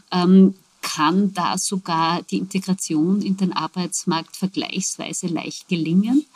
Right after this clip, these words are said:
Das war das eine. Und das Zweite, was ich gern ergänzen möchte, was ich schon bemerkenswert finde, der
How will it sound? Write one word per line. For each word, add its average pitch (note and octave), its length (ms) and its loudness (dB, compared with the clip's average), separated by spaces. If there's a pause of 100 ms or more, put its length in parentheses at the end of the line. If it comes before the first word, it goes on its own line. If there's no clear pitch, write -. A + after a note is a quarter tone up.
(360)
Das - 160 -4
war F#3 80 -6
das F#3+ 160 0
eine. G#3 480 0
Und G3 200 -6
das G3 100 -6
Zweite, F#3+ 340 -6
was A#3 140 -4
ich A3 120 -8
gern G#3+ 200 -2
ergänzen F#3+ 500 -4
möchte, G3 380 -2
was F#3+ 180 -2
ich - 140 -8
schon F#3 200 -2
bemerkenswert G3 800 0
finde, G3 540 6
der E3+ 360 -6